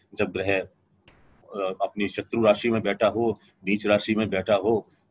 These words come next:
छह, आठ या बारह नंबर houses के अंदर बैठा हो, even तीसरे नंबर houses में भी ग्रह थोड़ा कमजोर होता है,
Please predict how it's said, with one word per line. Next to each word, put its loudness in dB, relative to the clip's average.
छह, 6
आठ 6
या 2
बारह 4
नंबर 0
houses -2
के -4
अंदर -4
बैठा -6
हो, -8
even 2
तीसरे 0
नंबर 0
houses 0
में -2
भी -8
ग्रह 0
थोड़ा 0
कमजोर -4
होता -4
है, -2